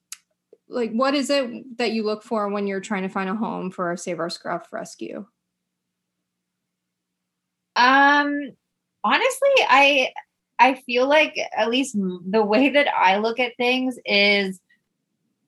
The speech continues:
Speaker 2: I don't know if this is, like, how, I don't know how to talk it to somebody 'cause it's, like, a, a thought process, I guess, that I use, but, like, you basically, like, we know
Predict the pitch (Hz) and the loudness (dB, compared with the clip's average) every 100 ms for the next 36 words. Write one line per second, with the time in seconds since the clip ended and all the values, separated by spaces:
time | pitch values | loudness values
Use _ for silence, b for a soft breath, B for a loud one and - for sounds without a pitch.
0 | _ _ - 185 208 214 208 190 180 170 | _ _ -8 -2 0 0 -2 -6 -4 -2
1 | 170 175 196 175 170 170 - - 190 202 | -2 -4 -2 0 0 -4 -8 -10 -6 -2
2 | 214 175 160 - 165 175 185 - 185 175 | -2 -2 -6 -8 -6 -6 -10 -12 -10 -8
3 | 165 165 165 170 170 196 185 _ _ _ | -6 -6 -6 -6 -8 -14 -18 _ _ _
4 | _ - 170 165 160 - - - _ 190 | _ -12 -8 -4 -4 -6 -12 -20 _ -18
5 | 175 196 190 196 170 202 220 208 185 196 | 0 2 2 0 -2 -2 0 0 2 0
6 | 196 202 190 196 226 214 226 214 185 - | 0 -2 -2 -2 -2 -2 2 4 2 -6
7 | _ _ _ _ _ _ _ _ _ - | _ _ _ _ _ _ _ _ _ -8
8 | 240 311 370 480 466 453 302 247 254 285 | 0 0 2 0 2 2 2 2 2 2
9 | 262 240 269 339 392 | 4 6 6 4 4